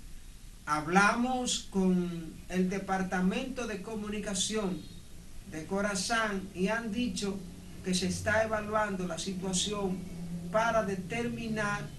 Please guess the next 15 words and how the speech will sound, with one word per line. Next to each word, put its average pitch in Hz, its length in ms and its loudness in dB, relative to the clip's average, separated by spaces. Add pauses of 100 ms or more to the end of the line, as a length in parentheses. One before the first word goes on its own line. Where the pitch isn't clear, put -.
(160)
cuál 214 380 4
es 214 220 0
el 202 100 -4
problema, 196 640 0 (460)
por 202 280 0 (160)
qué 247 380 2 (480)
no 196 300 2
se 208 240 2
han 208 180 0
comprado 185 840 0
uniformes 190 960 0 (480)
en 190 240 2
los 180 260 -2
últimos 175 720 0
años. 113 680 -6